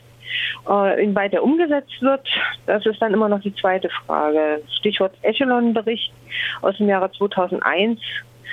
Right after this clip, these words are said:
das ja auch schon darauf hingewiesen hat, der auch schon darauf hingewiesen hat, dass es also einen enormen Missbrauch durch die Geheimdienste, äh, im Datenschutzbereich gibt.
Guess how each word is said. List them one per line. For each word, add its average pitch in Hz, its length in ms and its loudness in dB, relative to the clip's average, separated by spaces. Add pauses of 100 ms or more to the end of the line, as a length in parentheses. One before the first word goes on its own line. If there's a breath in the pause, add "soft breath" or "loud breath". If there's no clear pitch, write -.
(280 loud breath)
das 190 180 0
ja - 160 2
auch 226 180 -2
schon 226 580 2 (140)
darauf 185 320 0
hingewiesen 233 680 2
hat, 208 140 2 (680 loud breath)
der 202 140 4
auch 202 100 0
schon 233 140 2
darauf 196 160 0
hingewiesen 214 460 2
hat, 196 220 0
dass 190 120 0
es 190 140 0
also 190 240 2
einen 180 260 2
enormen 214 680 2
Missbrauch 208 640 -2
durch 220 240 -2
die 208 100 0
Geheimdienste, 208 960 2 (560 loud breath)
äh, 202 180 4
im 190 120 2
Datenschutzbereich 190 800 -2
gibt. 226 180 -2